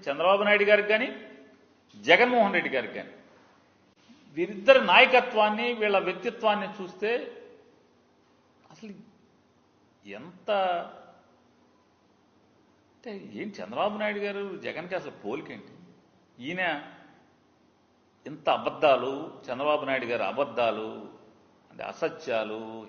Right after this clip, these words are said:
హింస, నటన, చెప్పేది ఒకటి, చేసేది ఒకటి. అయితే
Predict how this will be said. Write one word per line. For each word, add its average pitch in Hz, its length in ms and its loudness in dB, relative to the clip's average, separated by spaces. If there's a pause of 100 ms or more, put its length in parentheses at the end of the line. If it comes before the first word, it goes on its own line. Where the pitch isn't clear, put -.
హింస, 139 420 -12 (960)
నటన, 123 800 0 (1200)
చెప్పేది 190 360 0
ఒకటి, 139 520 -6
చేసేది 190 360 4
ఒకటి. 135 500 -4 (800)
అయితే 185 540 2